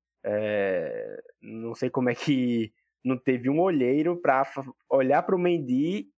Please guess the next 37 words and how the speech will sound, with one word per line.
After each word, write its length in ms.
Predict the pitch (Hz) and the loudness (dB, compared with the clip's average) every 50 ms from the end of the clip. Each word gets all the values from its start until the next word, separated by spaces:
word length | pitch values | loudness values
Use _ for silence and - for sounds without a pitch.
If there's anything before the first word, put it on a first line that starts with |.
| _ _ - | _ _ -6
e 340 | 151 143 143 139 135 135 135 | -2 0 0 0 2 2 2
antes 320 | 139 151 185 175 - 160 | 2 2 0 0 -2 -2
dele 200 | 139 147 151 147 | 0 0 0 0
ter 180 | 147 147 151 139 | 0 -2 -2 -2
vinte 300 | 123 123 127 143 143 156 | -2 -4 -6 -6 -4 -2
e 40 | 143 | 0
nove 240 | 143 131 127 123 117 | 0 0 2 2 0
anos, 240 | 123 143 143 131 | 0 0 0 -2
ele 200 | 123 120 120 120 | -2 -2 -2 -2
mais 220 | 117 123 123 120 113 | -2 -2 -2 -2 0
novo, 460 | 113 110 117 131 151 156 170 175 170 | 0 0 2 2 2 0 0 0 -2
e 240 | 170 175 180 180 _ _ _ - | -2 -2 -6 -8 _ _ _ -2
colocar 500 | - 156 147 143 147 143 139 139 147 147 | 0 0 2 2 2 2 2 2 2 0
esse 200 | 143 143 - - | -2 -4 -4 -2
cara 240 | - 135 135 139 | 0 2 2 2
num, 280 | 139 139 143 143 147 143 147 _ - _ _ _ _ _ _ _ _ - | 0 -2 -2 -4 -4 -6 -8 _ -20 _ _ _ _ _ _ _ _ -6
num 180 | 131 131 135 131 | -4 -2 -2 -2
clube 360 | - 135 131 131 131 139 135 | 0 -2 -2 0 0 -2 0
maior, 720 | 135 135 139 147 147 120 113 117 135 139 131 120 113 110 110 | 2 2 2 4 4 4 4 4 4 4 2 2 2 0 -2
de 480 | 113 117 110 110 110 107 107 107 104 104 | -4 -6 -8 -8 -8 -8 -8 -8 -8 -8
maior 180 | 104 110 110 113 | -6 -6 -6 -6
expressão, 520 | - _ - 120 113 - - 117 113 113 | -8 _ -6 -6 -6 -4 -6 -6 -6 -4
maior, 560 | 117 120 113 113 113 117 117 117 120 117 113 113 _ _ _ - | -2 -2 0 0 0 0 0 -2 -4 -6 -14 -20 _ _ _ -6
é, 640 | - 107 107 107 107 107 104 107 107 107 - - - - | -4 -4 -4 -2 -2 -2 -2 -2 -4 -6 -6 -8 -8 -8
imagem, 400 | 123 120 117 113 113 113 117 117 | -6 -4 -2 0 -2 -2 -2 -6
assim, 320 | 113 113 - - 107 110 - _ _ _ _ _ _ _ _ _ _ | -8 -8 -10 -12 -14 -14 -16 _ _ _ _ _ _ _ _ _ _
pro 160 | - 131 127 | -2 -2 0
mundo, 300 | 123 117 120 127 131 139 | 0 0 -2 -2 -4 -8
porque 240 | - - - - 175 | -12 -12 -4 -2 -2
o 80 | 180 | -2
cara, 520 | 175 170 139 131 143 160 175 185 202 208 202 - _ _ _ _ _ - | 0 2 2 2 4 4 2 2 2 0 -2 -6 _ _ _ _ _ -14
o 120 | 147 143 | -8 -2
Chelsea 260 | - 165 175 - 466 | -2 -2 0 0 -4
achou, 360 | 440 - - - 135 123 - _ _ _ _ _ _ _ - | -2 0 0 0 0 -2 -6 _ _ _ _ _ _ _ -6
achou 300 | 143 131 - - 160 185 | -6 -4 -2 -2 -4 -2
um 60 | 190 | 0
goleiro 440 | 190 185 170 170 175 196 214 - | 0 2 2 2 2 0 -2 -4